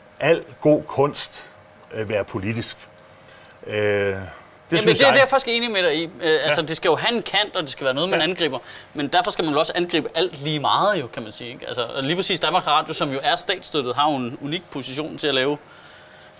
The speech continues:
Speaker 2: højreorienterede synspunkter. Altså, jeg, jeg, jeg har ikke mere, altså, du ved, det er ikke sådan,
Speaker 1: Ja,
Speaker 2: at jeg sidder
Speaker 1: ja,
Speaker 2: med, jeg
Speaker 1: ja.
Speaker 2: sidder ikke med et manus her, det er ikke, fordi jeg prøver at pitch, pitch dig
Speaker 1: Nej, men
Speaker 2: et
Speaker 1: det er jo
Speaker 2: højreorienteret T V-program, men det var, øh, der, der er der, jeg kan, jeg kan godt, altså, jeg s-
Speaker 1: Men det er lidt den der diskussion om, som der også var på et tidspunkt omkring,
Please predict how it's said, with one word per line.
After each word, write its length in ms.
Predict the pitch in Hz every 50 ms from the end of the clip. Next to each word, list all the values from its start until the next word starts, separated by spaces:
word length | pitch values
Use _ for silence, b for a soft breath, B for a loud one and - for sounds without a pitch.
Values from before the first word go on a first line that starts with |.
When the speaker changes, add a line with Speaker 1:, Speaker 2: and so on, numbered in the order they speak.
| B -
Speaker 2:
højreorienterede 600 | 104 - 175 214 190 143 123 - 127 113 113 113
synspunkter. 540 | - 160 147 123 - - 127 113 - 123 110 113 113 -
Altså, 220 | 123 117 131 113 - - - -
jeg, 100 | 165 175 175 165 170 185
jeg, 100 | 175 165
jeg 80 | 170 170
har 80 | 208
ikke 120 | 214 208 214
mere, 140 | 226 226
altså, 260 | 196 135 160 147 151 143
du 140 | - 160
ved, 120 | 156 151 139
det 80 | 147 160
er 40 | 160
ikke 120 | 170 165
sådan, 120 | 190 175
Speaker 1:
Ja, 60 | 151 175
Speaker 2:
at 60 | 151
jeg 80 | 143
sidder 180 | - - 196 165
Speaker 1:
ja, 60 | 156
Speaker 2:
med, 80 | 156 160
jeg 80 | 165
Speaker 1:
ja. 60 | 147 180
Speaker 2:
sidder 120 | 185 190
ikke 120 | 196 208
med 100 | 208 170
et 60 | 147 151
manus 300 | 151 156 196 214 - -
her, 100 | 190 175
det 80 | 160 170
er 40 |
ikke, 100 | 175 185 -
fordi 140 | - 180 196
jeg 80 | 214
prøver 180 | 220 208 208 170
at 60 | 156
pitch, 480 | 160 185 196 196 - - - - - B 302 349 B B B -
pitch 260 | 226 208 226 - -
dig 80 | 190
Speaker 1:
Nej, 80 | 165 160
men 80 | 165 170
Speaker 2:
et 60 | 180
Speaker 1:
det 60 | 170
er 40 | 165
jo 40 | 175
Speaker 2:
højreorienteret 440 | 185 208 208 185 156 202 175 165 147
T 20 | 220
V-program, 320 | 220 208 185 156 156 156
men 200 | 170 170 170 165
det 120 | 202 202
var, 180 | 220 220 214 214 190
øh, 140 | 180 165 156 B B B B B
der, 60 | 196 208 160 -
der 60 | 185
er 80 | 196 226
der, 80 | 269 180 175 175
jeg 100 | 185 180
kan, 100 | - 185 - 190
jeg 100 | 185 180
kan 100 | - 208
godt, 140 | - 226 240 233 - - 190 -
altså, 200 | 175 180 - 196
jeg 160 | 196 196 220 202 104 - -
s- 420 | - - - - - - - - 131
Speaker 1:
Men 100 | 127 120
det 60 | 143
er 20 |
lidt 120 | 175 208 -
den 140 | 214 202
der 80 | 190 180
diskussion 560 | 156 139 135 - - - - 185 185 160 143
om, 200 | 139 143 139 - -
som 180 | - 139 131
der 80 | 127 131
også 200 | 120 143 147 - 147
var 60 | 139
på 140 | 139 - 127
et 60 | 110
tidspunkt 400 | - - 135 - - 139 127 104
omkring, 340 | 110 110 - 117 131 139 120